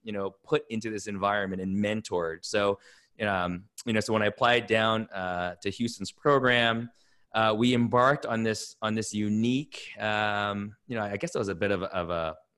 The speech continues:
you know, like, uh, the first generation person to do this, where it was gonna be a combined, um, oral surgery M D P H D program. We did have one resident, uh, before us, uh,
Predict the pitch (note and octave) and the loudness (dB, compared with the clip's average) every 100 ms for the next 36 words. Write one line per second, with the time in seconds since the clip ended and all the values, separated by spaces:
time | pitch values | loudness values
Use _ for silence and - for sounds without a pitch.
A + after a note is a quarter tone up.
0 | _ - G#2+ F2+ F2 F2 - F2 F2 - | _ -20 -12 -8 -8 -8 -10 -14 -10 -4
1 | G#2+ - G2 F#2+ F#2+ G#2 F2+ G#2 G2+ F#2+ | -4 0 0 2 -2 -4 -4 -4 -4 -4
2 | G#2 G#2 F#2 G2 G2 G2+ F#2 G2+ F#2 G2 | -2 -2 -2 -2 -2 -2 -4 -4 -2 -4
3 | F#2+ G2 G#2+ F#2+ G#2 G#2+ A2 G#2+ - _ | -4 -6 -6 0 2 2 0 -4 -10 _
4 | _ - F#2+ F#2+ - A#2 A#2+ A#2 G#2+ G#2 | _ -6 -2 -2 2 4 4 2 0 0
5 | G2+ G2 F#2+ F2+ F2+ F2 - F2+ - E2 | 0 -2 -4 -4 -4 -4 -10 -8 -6 -4
6 | D#2 D#2+ - - - - A2+ D3+ D#3+ D3 | -4 -8 -12 -20 -8 -2 0 2 4 2
7 | A#2 A#2 B2+ D3 C3+ B2 A#2 A#2 - G#2+ | 2 2 2 2 2 2 0 -4 -8 -4
8 | G2+ G#2 - D3+ B2 G2+ A2 - - G2+ | -4 -4 -2 4 6 4 2 -2 -8 -4
9 | G2 F#2 F#2 | 0 0 0